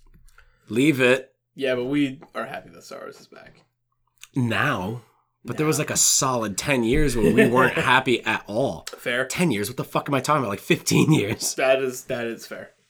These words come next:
Speaker 2: I can agree with that.
Speaker 1: Uh, Gamora's green, and
Speaker 2: And great.
Speaker 1: she's fucking great.
Speaker 2: Well, what, who, who plays her? It's Zoe Caldan, is her name?
Speaker 1: Uh, Zoe Saldana.
Speaker 2: Saldana,
Speaker 1: Mm-hmm.
Speaker 2: sorry.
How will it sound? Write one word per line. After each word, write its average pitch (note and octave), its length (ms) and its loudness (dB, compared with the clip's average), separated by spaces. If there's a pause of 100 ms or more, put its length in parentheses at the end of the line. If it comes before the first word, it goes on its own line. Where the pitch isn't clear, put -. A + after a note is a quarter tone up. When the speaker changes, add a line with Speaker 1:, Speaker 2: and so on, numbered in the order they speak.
(140)
Speaker 2:
I - 60 -12
can B2 140 -8
agree A#2+ 180 -8
with G#2+ 180 -12
that. F2+ 260 -14 (1500)
Speaker 1:
Uh, G2 840 -4 (400)
Gamora's B2+ 520 2
green, C3 420 2 (280)
and G#2+ 560 -2 (1000)
Speaker 2:
And B2+ 140 -8
great. B2+ 340 -2
Speaker 1:
she's - 140 -6
fucking - 320 -12
great. - 340 -14 (760)
Speaker 2:
Well, F3+ 400 0
what, F3+ 200 0
who, G3 280 -4
who G#3+ 80 -8
plays A3 180 2
her? E3 340 -4
It's C3+ 180 -8
Zoe D3 640 -2
Caldan, C#3 840 -4 (100)
is G3 160 -8
her G#3+ 60 -4
name? G#3+ 60 0
Speaker 1:
Uh, B2+ 200 4
Zoe C#3+ 420 4
Saldana. G#2 580 -2
Speaker 2:
Saldana, B2+ 580 -4
Speaker 1:
Mm-hmm. - 120 -12
Speaker 2:
sorry. G#2 280 -8